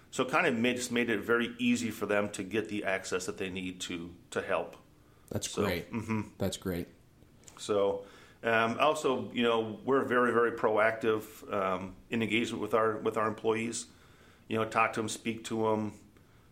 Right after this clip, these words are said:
Speaker 1: you know, and also, you know, as far as mental health, we've really had a big shift of the language that we use – you know,
Speaker 2: Hmm.
Speaker 1: on the job site, off the job site.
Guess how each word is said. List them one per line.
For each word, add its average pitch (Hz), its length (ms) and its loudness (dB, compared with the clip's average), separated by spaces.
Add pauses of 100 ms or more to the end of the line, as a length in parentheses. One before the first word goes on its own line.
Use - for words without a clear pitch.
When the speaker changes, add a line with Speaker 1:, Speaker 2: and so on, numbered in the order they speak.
Speaker 1:
you 110 80 0
know, 117 240 4
and 123 380 0
also, 123 640 2
you 120 100 0
know, 117 100 4
as 113 120 2
far 120 120 4
as 113 120 0
mental 117 260 0
health, 113 480 2
we've 120 560 2
really 120 220 2
had 110 160 0
a 107 40 -2
big 110 200 -2
shift - 420 0 (120)
of - 380 -2 (580)
the 113 100 2
language 117 360 2
that 113 100 0
we 113 100 -2
use – 117 420 -2 (440)
you 123 80 -2
know, 117 120 2
Speaker 2:
Hmm. 104 60 0
Speaker 1:
on 117 120 4
the 123 60 2
job 120 300 0
site, 131 160 2
off 120 180 4
the 127 60 -2
job 117 320 0
site. 120 400 2